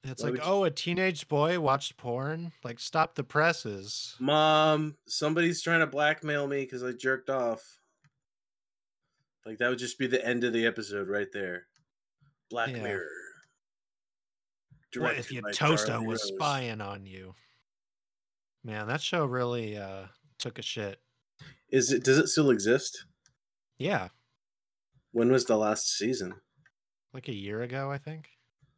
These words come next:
Speaker 2: Oh, man. I have not caught up.
Speaker 1: Yeah, I did not watch the last two or Bandersnatch. Danny, didn't you watch Bandersnatch? Or play Bandersnatch or whatever the fuck?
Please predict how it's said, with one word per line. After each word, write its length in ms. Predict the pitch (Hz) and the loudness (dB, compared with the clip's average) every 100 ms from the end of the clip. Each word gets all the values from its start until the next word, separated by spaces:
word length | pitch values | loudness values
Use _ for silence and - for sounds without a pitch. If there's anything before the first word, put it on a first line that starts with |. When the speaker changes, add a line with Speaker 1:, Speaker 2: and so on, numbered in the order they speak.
| _ _ _ | _ _ _
Speaker 2:
Oh, 160 | 101 92 | -10 -6
man. 380 | 85 98 92 95 _ _ _ _ _ - | -6 -6 -8 -14 _ _ _ _ _ -10
I 100 | 107 | -4
have 140 | 110 98 | -4 -2
not 200 | 101 - | -2 0
caught 160 | 107 | 0
up. 260 | 101 104 - _ _ _ _ _ _ _ _ | 0 0 -4 _ _ _ _ _ _ _ _
Speaker 1:
Yeah, 220 | 139 131 123 | -8 -2 0
I 120 | 127 | 0
did 160 | 139 | -2
not 220 | 135 131 120 | 0 0 2
watch 380 | 120 117 - - | 2 2 -2 -6
the 100 | 113 | -2
last 380 | 110 110 - | 0 0 -2
two 280 | - 113 107 | -8 -6 -6
or 180 | 110 110 | -6 -6
Bandersnatch. 840 | 101 98 95 - 101 95 - - - _ _ _ _ _ _ _ _ _ _ _ | -6 -8 -10 -12 -12 -12 -12 -14 -16 _ _ _ _ _ _ _ _ _ _ _
Danny, 260 | 139 175 180 | -2 0 0
didn't 220 | 180 226 | -2 -2
you 120 | 220 | -2
watch 260 | 214 208 - | -2 -2 -4
Bandersnatch? 760 | 185 190 185 185 185 170 - - | -10 -10 -12 -14 -16 -18 -20 -12
Or 180 | 113 107 | -10 -10
play 440 | - 131 120 131 | -4 0 2 2
Bandersnatch 640 | 123 131 127 127 127 127 120 | -2 -4 -6 -10 -12 -14 -16
or 60 | |
whatever 300 | 110 113 117 | -14 -14 -14
the 60 | 117 | -18
fuck? 240 | - 120 | -18 -20